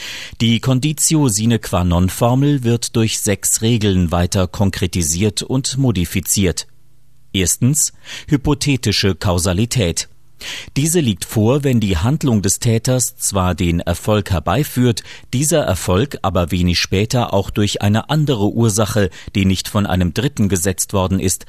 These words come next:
herbeigeführt worden wäre. Beispiel: Der T erschießt den X. Dieser hätte eigentlich ein Flugzeug genommen, das dann tatsächlich abgestürzt ist.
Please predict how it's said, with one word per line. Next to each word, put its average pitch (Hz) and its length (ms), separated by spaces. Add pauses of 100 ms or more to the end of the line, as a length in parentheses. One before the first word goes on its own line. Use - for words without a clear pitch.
herbeigeführt 107 720
worden 95 260
wäre. 95 360 (580)
Beispiel: 113 540 (640)
Der 127 220
T 156 240
erschießt - 640
den 120 180
X. - 440 (160)
Dieser 151 280
hätte 104 280
eigentlich 92 480
ein 98 100
Flugzeug 131 580
genommen, 101 440 (140)
das 95 200
dann 95 300
tatsächlich 87 720
abgestürzt 110 680
ist. - 300